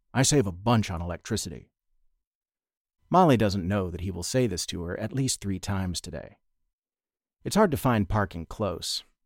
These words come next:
Everyone's already here. We end up around the corner and up a block. We walk down a few steps before Molly reminds me to get my movie out of the trunk.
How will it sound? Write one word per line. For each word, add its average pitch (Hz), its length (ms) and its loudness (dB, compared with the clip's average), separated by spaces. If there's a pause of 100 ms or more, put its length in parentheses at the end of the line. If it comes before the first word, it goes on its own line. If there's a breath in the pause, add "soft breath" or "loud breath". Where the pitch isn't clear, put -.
(140)
Everyone's 117 380 6
already 90 320 -2
here. 80 400 -8 (460)
We 123 120 6
end 160 160 6
up 135 120 4
around 104 300 4
the 95 60 -4
corner 101 440 -2
and 90 100 -4
up 98 140 -4
a 92 40 -12
block. 73 440 -8 (440)
We - 120 -2
walk 139 260 6
down 104 220 4
a 98 40 -2
few 101 200 -6
steps - 400 0
before 95 320 -6
Molly 92 320 0
reminds 95 480 -2
me 85 140 -10
to 87 60 -10
get 92 220 -8
my 90 140 -6
movie 98 400 -2
out 82 100 -8
of 87 60 -12
the 95 80 -12
trunk. - 420 -8